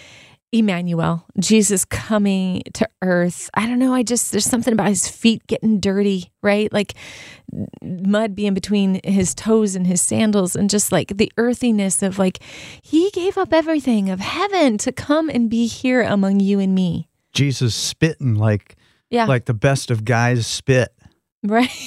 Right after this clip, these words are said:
Speaker 2: You know?
Speaker 1: Yeah, just the earthiness of it all,
Speaker 2: <laughs>
Speaker 1: right? He has always wanted to be with you, and this is no different right now. Matthew one twenty-three says, "The virgin will conceive and give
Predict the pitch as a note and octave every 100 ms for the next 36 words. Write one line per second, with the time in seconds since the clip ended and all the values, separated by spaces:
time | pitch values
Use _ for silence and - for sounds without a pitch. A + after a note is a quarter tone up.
0 | - - - D3+ D#3 F#3 G3 - - -
1 | D4+ F4 A4+ C#4+ F4 - G#4+ G#4 - D#4+
2 | F#4+ A4+ G#4+ F#4+ - C#4 A#3 A3 G3+ A#3+
3 | D4+ G3+ - G#3+ B3+ D4+ - - - -
4 | - F4 D#4+ E4 - B3 B3+ B3+ A3+ G#3+
5 | G#3+ G#3 G#3 G3+ - F3+ F3+ F#3+ F#3 G3+
6 | - - - - - - G#3 - A3 G#3+
7 | - - - F3+ F#3+ - - - - A3
8 | A3+ A#3+ A3 G#3+ G#3 G#3+ G#3 - G3 -
9 | F#3 - E3+ F#3+ G3 A3+ A3+ A#3 A#3+ -
10 | F3+ F3 - F3+ F3